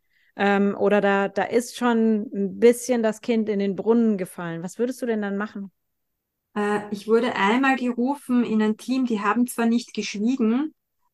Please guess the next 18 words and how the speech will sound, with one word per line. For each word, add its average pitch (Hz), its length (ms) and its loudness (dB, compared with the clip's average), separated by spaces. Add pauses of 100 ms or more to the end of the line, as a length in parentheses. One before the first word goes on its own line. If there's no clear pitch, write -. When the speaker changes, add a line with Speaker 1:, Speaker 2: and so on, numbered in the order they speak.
(180)
Speaker 2:
äh, - 60 -4
aber 214 520 0
die 208 180 -2
waren 214 240 2
in 247 100 4
einer 220 260 0
Phase, 240 460 -2
wo 226 80 -2
die 220 160 -2
Führungskraft 247 800 -2
gesagt 214 340 -4
hat, 226 140 -2
„Veronika, 226 520 0
wir 220 120 2
brauchen 196 300 -4
Hilfe.“ 262 480 -2
Dieses 208 360 -4
Team 247 380 -2